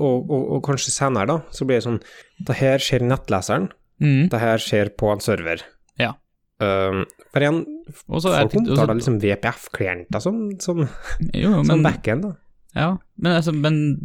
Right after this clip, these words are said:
Speaker 2: det er ikke sikkert det at den, at de som hadde det skar-, samme skarpe skillet på front-end, backend, eh, også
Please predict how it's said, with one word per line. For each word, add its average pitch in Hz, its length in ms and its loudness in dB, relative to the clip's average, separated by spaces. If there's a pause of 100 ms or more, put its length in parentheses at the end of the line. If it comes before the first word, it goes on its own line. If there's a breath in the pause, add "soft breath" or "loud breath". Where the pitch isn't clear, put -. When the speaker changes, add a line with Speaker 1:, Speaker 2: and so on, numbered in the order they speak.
(300)
Speaker 2:
det 143 80 0
er 139 60 2
ikke - 100 -8
sikkert 165 160 0
det 127 160 4 (400)
at - 140 -4
den, 120 400 2 (460)
at 131 100 0
de 127 120 2
som 123 220 2 (320)
hadde 127 260 0
det 127 140 0
skar-, 131 240 -2
samme 117 180 0
skarpe - 260 -2
skillet 123 220 -4
på - 80 -2
front-end, 123 320 -2
backend, 123 360 -2 (440 loud breath)
eh, 131 380 2 (100)
også 120 720 -2